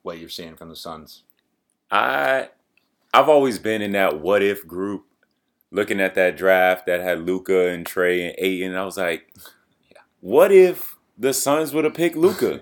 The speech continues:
Speaker 1: <laughs> Yeah.
Speaker 2: What? How would that have turned out?" And I always discounted Ayton.
Speaker 1: Yeah.
Speaker 2: I, I never really, and in this series, granted, he's going up against, you know, the M V P in the league now,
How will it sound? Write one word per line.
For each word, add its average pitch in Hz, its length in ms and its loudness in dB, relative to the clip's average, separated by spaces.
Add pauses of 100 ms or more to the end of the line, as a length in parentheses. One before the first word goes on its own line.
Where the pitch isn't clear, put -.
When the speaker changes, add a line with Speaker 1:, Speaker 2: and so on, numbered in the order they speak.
Speaker 1:
<laughs> - 40 -20
Yeah. 87 300 -12 (200)
Speaker 2:
What? 151 400 4 (840)
How 156 320 2
would 143 120 -2
that 127 220 6
have 113 120 -2
turned 123 380 -2
out?" 101 340 2 (1300)
And 120 160 6
I 113 60 6
always 113 400 6
discounted 104 680 -2
Ayton. 73 280 -8 (640)
Speaker 1:
Yeah. 107 360 4
Speaker 2:
I, 117 80 6
I 120 40 8
never 113 340 0
really, 113 280 0 (420)
and 104 400 -2 (160)
in 127 160 2
this 127 180 0
series, 113 260 0
granted, 110 320 -2
he's 92 120 -6
going 101 300 -4
up 98 140 -4
against, 95 640 -4 (800)
you 110 120 -4
know, 104 160 2
the 95 120 0
M 104 140 0
V 98 100 -6
P 104 180 -8
in 98 100 -4
the 87 60 -6
league 104 300 -4
now, 85 400 -4